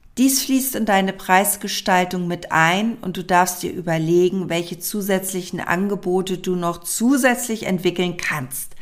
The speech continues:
Also achte darauf, dass deine Preise im Einklang mit dem Wert stehen, den du bietest und auch deinen eigenen Selbstwert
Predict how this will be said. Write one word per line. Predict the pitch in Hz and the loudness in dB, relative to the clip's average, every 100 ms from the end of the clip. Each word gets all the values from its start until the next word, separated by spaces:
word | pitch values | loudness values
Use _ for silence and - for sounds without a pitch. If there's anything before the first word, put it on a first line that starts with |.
| - - - - - - | -14 -16 -16 -18 -16 -8
Also | 165 | -2
achte | - - 220 - 247 | 2 2 2 -2 4
darauf, | 240 220 220 214 226 - - - - - | 6 8 8 8 6 2 -16 -20 -16 -6
dass | 180 - | -4 4
deine | 185 180 180 | 4 4 0
Preise | - 185 180 208 202 202 202 190 | 0 4 6 6 2 0 -2 -2
im | 170 | -6
Einklang | - 170 190 208 - 208 190 185 | 0 2 2 0 0 2 2 2
mit | 170 170 | -2 -2
dem | 165 156 | -4 2
Wert | 165 175 214 | 4 4 2
stehen, | - - 220 214 208 | -2 -2 -2 0 -2
den | 190 175 170 | -2 -4 -4
du | 156 | -4
bietest | 190 208 - 277 302 - - - - - - - - - - | -4 -4 -4 -4 -4 -6 -10 -14 -20 -20 -20 -20 -20 -20 -10
und | - 196 208 214 208 - | 2 4 4 2 0 0
auch | 180 | 0
deinen | - 180 175 - | 4 4 4 2
eigenen | 165 180 185 175 | 2 2 2 0
Selbstwert | 165 170 175 - 170 165 | 2 2 0 -4 0 -2